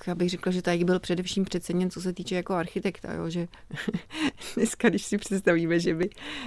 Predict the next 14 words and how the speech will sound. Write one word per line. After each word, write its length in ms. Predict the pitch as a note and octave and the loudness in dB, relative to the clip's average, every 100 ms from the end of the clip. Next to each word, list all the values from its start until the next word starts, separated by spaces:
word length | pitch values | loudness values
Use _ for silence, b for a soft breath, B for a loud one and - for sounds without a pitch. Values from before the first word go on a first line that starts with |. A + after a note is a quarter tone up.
| G#3+ F#3+ | -10 -10
jsme 260 | - E3+ | -4 0
měli 300 | D#3+ E3 F3 | 2 4 4
bydlet 340 | F3 E3 E3 - | 4 2 0 0
v 60 | |
tom, 180 | - D#3+ | 0 2
co 140 | E3+ | 4
navrhnul, 480 | E3+ D#3+ E3 E3+ E3+ | 4 4 4 4 4
tak 160 | F3 D#3+ - | 2 -2 0
já 120 | F3 D#3+ | 0 2
bych 140 | E3 | 0
tam 160 | - D#3 | -2 0
teda 200 | E3+ F3 | 2 2
asi 260 | F3 - | 0 2
nebydlela. 500 | F3+ D3+ D#3 D3 E3 | 4 4 2 2 0